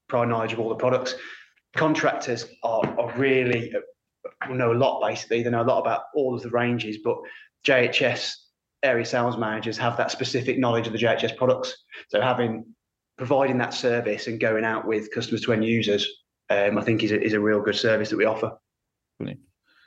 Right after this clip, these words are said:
Speaker 2: Brilliant. And what new products, is there anything,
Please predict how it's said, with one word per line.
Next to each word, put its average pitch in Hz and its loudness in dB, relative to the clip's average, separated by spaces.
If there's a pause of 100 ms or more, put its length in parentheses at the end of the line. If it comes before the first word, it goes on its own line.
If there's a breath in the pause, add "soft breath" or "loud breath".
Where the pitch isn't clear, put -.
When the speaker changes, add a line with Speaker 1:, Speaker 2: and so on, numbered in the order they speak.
(200 soft breath)
Speaker 2:
Brilliant. 120 -2
And 131 0 (100)
what 156 0 (540)
new 143 6
products, 110 0
is 117 -2
there 110 0
anything, 135 2